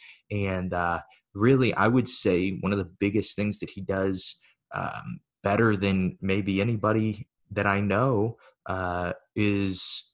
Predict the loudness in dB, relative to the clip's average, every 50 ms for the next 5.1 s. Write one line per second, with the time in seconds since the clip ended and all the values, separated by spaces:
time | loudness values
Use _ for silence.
0 | _ -2 2 2 2 2 4 2 4 4 4 4 2 2 4 4 2 4 4 2
1 | 2 0 0 0 0 0 0 0 0 0 0 -2 -2 -4 -6 -4 -2 0 -2 -2
2 | -2 -4 -4 -2 0 2 2 2 2 2 0 -2 -4 -6 -6 -6 -4 -4 -4 -2
3 | -2 -2 -2 0 -2 -4 -4 -2 -2 0 0 2 0 0 -2 -2 -2 -2 -2 -2
4 | -2 -2 -2 -2 -2 -2 -2 -6 -6 -6 -6 -8 -6 -2 -2 -2 -2 -2 -6 -8
5 | -12 -20